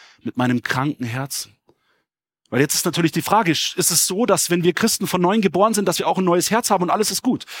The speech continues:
So, wir haben das perfekte Herz, wir haben Jesus unser Leben gebe-, gegeben, wir haben das Übergabegebet gesprochen, jetzt ist alles gut.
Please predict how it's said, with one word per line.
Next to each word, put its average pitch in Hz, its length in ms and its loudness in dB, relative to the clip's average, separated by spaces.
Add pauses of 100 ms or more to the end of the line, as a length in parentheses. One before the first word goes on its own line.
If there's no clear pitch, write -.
(120)
So, 160 160 0
wir 175 60 6
haben 196 100 4
das 185 120 2
perfekte 202 440 0
Herz, 202 320 2
wir 175 80 2
haben 170 80 2
Jesus 208 240 2
unser 165 200 2
Leben 220 240 4
gebe-, 202 400 0
gegeben, 190 460 0 (260)
wir 170 80 6
haben 170 100 6
das 165 160 2
Übergabegebet 190 720 4
gesprochen, 220 460 2
jetzt 208 140 4
ist 214 100 0
alles 220 280 4
gut. 220 340 2